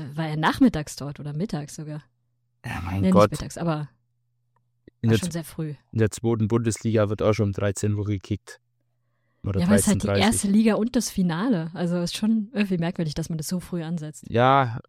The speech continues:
Speaker 2: das schon, das schon. Aber man muss ja an die guten alten europäischen Kunden denken.
Speaker 1: <laughs> Ja, hab ich dann, hab ich dann auch gedacht.
Speaker 2: Ich, ich habe in der letzten Folge,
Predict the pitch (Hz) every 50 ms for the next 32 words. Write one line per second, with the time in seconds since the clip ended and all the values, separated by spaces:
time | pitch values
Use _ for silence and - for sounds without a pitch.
0 | - - - 120 110 - - - 104 104 101 - - 101 - - - 98 98 95
1 | - _ _ _ _ _ _ _ _ _ - - 113 113 120 113 117 117 117 120
2 | 120 113 - 117 110 107 107 104 - - 123 120 110 113 110 87 107 107 107 113
3 | 104 104 104 104 95 - - 107 104 98 - 104 95 - - 107 101 - - 92
4 | - 95 95 - - - 95 90 - _ _ _ _ _ _ _ _ _ _ _
5 | _ _ _ _ _ _ _ _ _ _ _ _ _ _ _ _ _ _ _ _
6 | _ 233 202 208 208 214 - 226 208 214 214 202 208 190 190 - - 185 170 170
7 | 170 165 175 - - 170 175 - 185 175 139 165 - - 156 156 165 180 - _
8 | _ _ _ _ - 107 107 - - - 110 113 117 120 120 113 120 117 117 -
9 | - - 113 - - 113 113 107 - 110 110 107